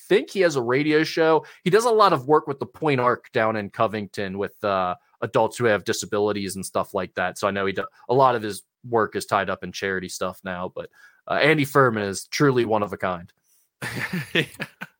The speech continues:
Speaker 1: Uh,
Speaker 2: Uh,
Speaker 1: over under two technicals in the Crosstown Shootout this year, also from M K.
Speaker 2: I, I, I, I'm gonna say under.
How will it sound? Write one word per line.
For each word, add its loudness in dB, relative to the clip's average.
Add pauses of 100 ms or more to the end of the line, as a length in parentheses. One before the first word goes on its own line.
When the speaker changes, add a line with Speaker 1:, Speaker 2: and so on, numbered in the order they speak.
(600)
Speaker 1:
Uh, 4 (380)
Speaker 2:
Uh, 4
Speaker 1:
over 6
under 6
two 0
technicals 0
in -2
the -4
Crosstown 0
Shootout -2
this -8
year, -8
also -2
from -8
M -12
K. -10 (800)
Speaker 2:
I, 2 (920)
I, -6 (480)
I, 0 (100)
I'm -6
gonna -4
say -2
under. -4